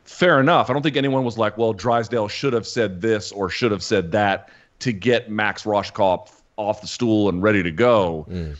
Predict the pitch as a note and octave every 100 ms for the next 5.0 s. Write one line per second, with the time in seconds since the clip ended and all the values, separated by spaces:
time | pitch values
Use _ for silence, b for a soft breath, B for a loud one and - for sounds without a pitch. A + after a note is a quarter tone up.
0 | - _ B2+ G#2 - E3 D3 C3 A2+ G2+
1 | F2+ - F#2 D3+ C#3+ C3 B2 B2 A#2+ A2
2 | - - C3 C3 D3 A#2+ A2 - G#2+ C3+
3 | A2+ F#2+ A2+ A2+ - - A2+ A#2+ F#2+ F2+
4 | - - F#2+ G#2+ G2+ F2+ G#2+ B2+ C2